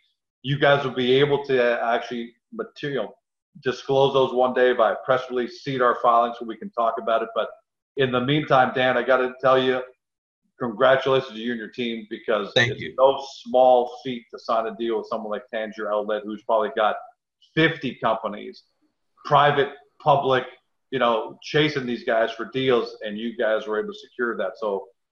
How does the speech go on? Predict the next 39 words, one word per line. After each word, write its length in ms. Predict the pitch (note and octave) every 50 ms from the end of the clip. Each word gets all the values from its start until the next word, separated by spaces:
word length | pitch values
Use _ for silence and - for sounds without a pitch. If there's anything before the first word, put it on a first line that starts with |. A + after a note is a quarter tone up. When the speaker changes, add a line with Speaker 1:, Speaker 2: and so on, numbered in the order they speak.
| - -
Speaker 1:
I'm 140 | A2 A2+
looking 220 | B2 C#3 B2+ A#2+ A#2
to 60 | A2
see, 300 | - C3 C3 B2+ C3 - -
forward 240 | - B2+ B2 A#2 G#2
to 40 | G2
seeing 260 | - - B2 A2+ G#2+
how 120 | A2 A2
that, 240 | A2 A#2+ A2+ A2 A2 - - - A2+
uh, 200 | A2 G#2+ G#2 G#2 - _ -
pans 280 | A#2+ A2+ A2 G2+ A#2
out, 220 | A#2+ B2+ C3+ C3+ - - A2+
and 320 | A2+ G#2+ G#2+ G#2+ G#2 G2+
looking 240 | A2+ A2 - G#2+ G2
forward 260 | - A#2 A2+ A2 G2+
to 60 | - -
seeing 220 | A#2 A2+ G#2 G#2
what 120 | G#2 G#2
else 200 | G#2 G2+ - -
you 100 | - G#2
guys 180 | G#2 G#2 G2+ G2+ - -
come 200 | A2 G#2+ G#2 G2+
up 140 | G2 - -
with, 160 | G2+ F#2 - _ _ _ _ _ _ _ -
uh, 260 | - G2 F#2+ F#2+ F#2+ -
Speaker 2:
Thank 180 | D3 C#3 B2+
Speaker 1:
in 80 | A2 F#2+
Speaker 2:
you, 40 | G2+
Speaker 1:
the 60 | F2+
co-, 80 | E2+
Speaker 2:
George. 200 | E2+ - - - _ _ _
Speaker 1:
in 60 | G#2
the 100 | G#2+ -
coming 260 | A#2 A2+ A2 A2+ G#2+
months 200 | G#2 G#2+ G#2 -
of 80 | G2+ - -
two 140 | G#2+ G2+
thousand 340 | - G#2+ G2 G2 - - G2+
nineteen. 420 | G2 G2 G2 - - G#2+ G2+ F2+